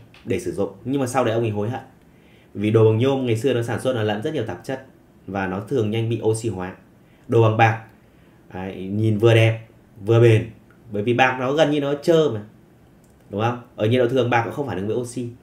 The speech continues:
Bạc chỉ phản ứng với ozone thôi. Nên là nói chung là đấy là sai lầm của ông vua đấy. Nhưng mà cái thời kỳ đầu sản xuất nhôm thì đúng là giá nó đắt. Giá đắt bởi vì nó khó sản xuất.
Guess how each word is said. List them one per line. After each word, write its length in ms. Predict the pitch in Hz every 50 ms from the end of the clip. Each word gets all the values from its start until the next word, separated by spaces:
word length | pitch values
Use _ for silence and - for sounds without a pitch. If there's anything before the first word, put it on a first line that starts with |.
| _ _ _ _ _ _ _ _ _ -
Bạc 240 | 110 101 90 82 - -
chỉ 120 | - -
phản 120 | - 82 82
ứng 100 | 87 98
với 80 | 113
ozone 380 | 123 131 120 143 160 156 135 131
thôi. 80 | 123 117 113 - - _ _ _ _ _ _ _ _ _ _ -
Nên 100 | - 123
là 100 | 123 113
nói 260 | 110 107 104 107 110
chung 200 | 113 147 131 123
là 220 | 123 117 110 104 - - - - _ _ -
đấy 100 | - 120
là 80 | 131
sai 220 | 123 - 131 123 120
lầm 200 | 110 107 98 92
của 60 | 98
ông 120 | 107 110
vua 220 | 104 110 110 104 92
đấy. 120 | 90 95 - - _ _ _ _ _ _ _ _ _ _ _ _ _ -
Nhưng 140 | 143 160 165
mà 60 | 156 131
cái 120 | 135 123 -
thời 100 | 170 156
kỳ 140 | 135 131 123
đầu 180 | 120 113 110 107
sản 120 | 107 -
xuất 100 | - 131 131
nhôm 220 | 131 131 123 117
thì 80 | 113 110
đúng 140 | 110 113 139
là 80 | 135
giá 160 | 113 107 98
nó 100 | 98 104
đắt. 120 | 117 127 135 - - -
Giá 180 | 113 139 143
đắt 160 | 151 180 196
bởi 100 | 190 143
vì 60 | 131 127
nó 80 | 123
khó 260 | 120 135 135 135 151 -
sản 120 | 165 110
xuất. 260 | - - 135 135 -